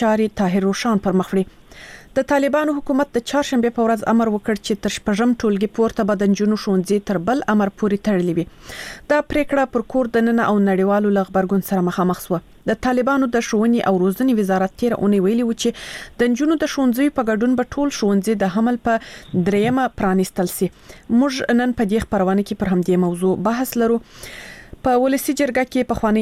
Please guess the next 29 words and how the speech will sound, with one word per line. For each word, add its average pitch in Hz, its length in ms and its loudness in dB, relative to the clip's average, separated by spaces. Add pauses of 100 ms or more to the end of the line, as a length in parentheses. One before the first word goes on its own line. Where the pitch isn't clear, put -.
استازی 202 500 0
شینکي 202 280 -2 (100)
کړوخیل 185 440 0
او 226 140 2
مدني 202 340 2
فعال 190 380 2
ماریا 175 260 0 (120)
توتاخیل 208 580 -2
په 196 300 0
دې 190 120 0
خپرونه 180 360 0
کې 185 200 0
له 175 80 2
موږ 175 140 -2
سره 185 240 -2
ګډون 180 280 0
کوي. 180 160 2 (720)
دواړو 247 340 2
میلمنو 208 360 2 (120)
ته 226 300 0
هر 220 220 0
کلی 196 240 2
وایم 247 180 0
چې 208 220 -2
د 196 80 0
همدا 190 200 2 (120)
اوس 220 100 -4 (300)
د 196 160 0
ټلیفون 214 360 2